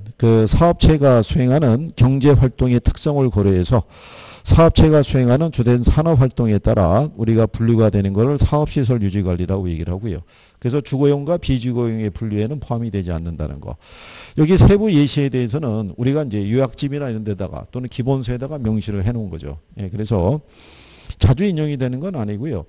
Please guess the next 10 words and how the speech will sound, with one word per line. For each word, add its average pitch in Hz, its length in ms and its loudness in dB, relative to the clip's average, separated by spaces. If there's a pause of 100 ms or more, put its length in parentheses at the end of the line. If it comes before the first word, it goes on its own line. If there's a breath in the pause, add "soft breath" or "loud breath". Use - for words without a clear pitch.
(200 soft breath)
이때 190 380 -2
실상 180 440 -10
문제가 139 800 -4
구성이 120 440 -8
된 92 200 -8
거는 101 320 -10 (320 soft breath)
부동산 165 500 -4
관련 127 380 -4
서비스업 151 600 -10
있죠. 85 300 -14